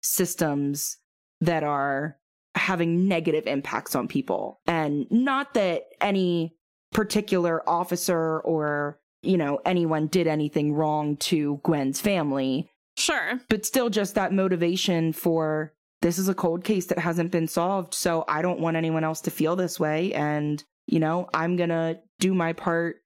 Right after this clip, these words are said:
Speaker 1: to kind of fix this situation as a whole." And I think we see a lot of that in our generation as well as, like, Gen Z.
Speaker 2: Yeah.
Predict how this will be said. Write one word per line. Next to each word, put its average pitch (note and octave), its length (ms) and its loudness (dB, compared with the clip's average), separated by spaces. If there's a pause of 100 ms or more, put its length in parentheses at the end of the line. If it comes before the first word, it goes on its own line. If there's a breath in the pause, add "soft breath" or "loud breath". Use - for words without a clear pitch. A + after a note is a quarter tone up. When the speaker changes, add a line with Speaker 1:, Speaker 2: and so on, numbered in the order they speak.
(300)
Speaker 1:
to E3+ 240 2
kind F3+ 180 0
of E3 80 -2
fix - 300 -4
this E3 200 0
situation E3 520 0
as D3+ 100 -2
a E3 60 0
whole." E3 560 -2
And E3 440 -2 (360 loud breath)
I F#3+ 80 2
think G#3 240 0
we G3+ 100 2
see G3 240 0
a E3 80 2
lot D#3+ 240 0
of D#3 100 -2
that D3+ 400 -2 (380)
in F#3 320 2
our A3 240 2
generation F3+ 720 2
as E3 280 0
well D#3+ 280 0
as, D3 420 -2 (220)
like, D#3 220 2 (260)
Gen D#3+ 280 2
Z. D3+ 360 -2 (380)
Speaker 2:
Yeah. B3 280 2